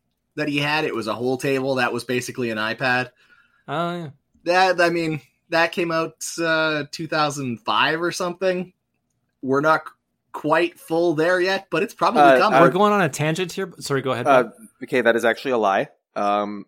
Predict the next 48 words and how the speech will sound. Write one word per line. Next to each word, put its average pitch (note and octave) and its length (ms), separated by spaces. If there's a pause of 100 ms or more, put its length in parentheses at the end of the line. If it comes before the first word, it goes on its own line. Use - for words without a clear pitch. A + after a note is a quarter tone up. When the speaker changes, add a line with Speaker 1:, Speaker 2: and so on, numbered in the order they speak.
Speaker 3:
because A2 640
I, G#2+ 840
when G#2 760
a G#2+ 120
group A2 320
of A#2+ 120
us A#2 300
went A2 280
down G#2 300
to A#2 60
the A2 80
E G#2+ 140
M G2 100
P D3+ 220
Museum G2 680
a G2+ 140
couple G#2+ 240
years G2+ 240
ago G2 160
in F#2 80
Seattle, F#2 420
a F2+ 60
couple F#2 240
years, E2+ 180
like, F2+ 140 (120)
eleven G2 300
years F2 160
ago F#2 160
now, E2+ 300 (360)
they A#2+ 120
had A#2 180
all C3 100
the A#2 100
props G#2+ 280
from G#2+ 160
Avatar G#2 420
set - 300
up. F2+ 180
And G#2 160
you G#2+ 120
know A2 180
how A2 220
Avatar G2 500
has G#2 360
the G2+ 140
giant F#2+ 440
iPad G2+ 480
table F#2 420